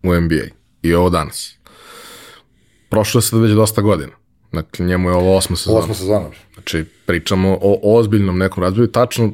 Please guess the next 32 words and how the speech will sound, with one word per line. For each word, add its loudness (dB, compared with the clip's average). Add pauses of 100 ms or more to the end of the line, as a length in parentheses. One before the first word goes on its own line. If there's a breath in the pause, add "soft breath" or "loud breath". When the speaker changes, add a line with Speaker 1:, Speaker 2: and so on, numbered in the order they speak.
Speaker 1:
mislim, -4
ako -2
gledamo 4
najjednostavnije, 2
najseljačkije, -2
ono, -6
statističke -4
parametre, -6 (640 loud breath)
vrlo 0
jasno -2
se -2
vidi -2 (100)
kako -2
to 0
sve -2
ide 2 (500 loud breath)
Speaker 2:
Ja -6
Speaker 1:
na 2
Speaker 2:
svake 2
Speaker 1:
gore. 4
Speaker 2:
godine 2
mislim -2
da 2
nemaš 0
bolje 2
da 0
igra, 2
on 2
igra 0
stalno -8
sve -12
bolje. -18